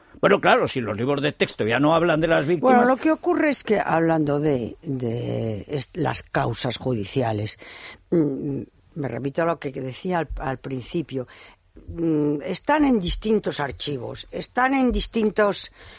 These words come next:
Speaker 2: en distintos juzgados, están en distintos lugares. Y, eh, bueno, todo eso necesita,
Speaker 1: Un
Speaker 2: necesita
Speaker 1: tiempo.
Speaker 2: un trabajo y necesita un tiempo. Mm,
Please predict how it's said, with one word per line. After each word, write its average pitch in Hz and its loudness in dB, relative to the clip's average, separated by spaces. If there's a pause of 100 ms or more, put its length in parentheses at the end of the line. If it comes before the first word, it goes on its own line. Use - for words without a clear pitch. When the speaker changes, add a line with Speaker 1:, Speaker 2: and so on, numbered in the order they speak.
(100)
Speaker 2:
en 214 0
distintos 220 2
juzgados, 160 0
están 262 0
en 262 2
distintos 226 -2
lugares. 175 0 (440)
Y, 208 -10 (140)
eh, 185 -2
bueno, 220 -8
todo 214 2
eso 247 2
necesita, 190 2
Speaker 1:
Un 143 -6 (140)
Speaker 2:
necesita 214 2 (120)
Speaker 1:
tiempo. 214 0
Speaker 2:
un 226 2
trabajo 269 0
y 277 2
necesita 196 0
un 175 2
tiempo. 143 -2 (480)
Mm, 190 2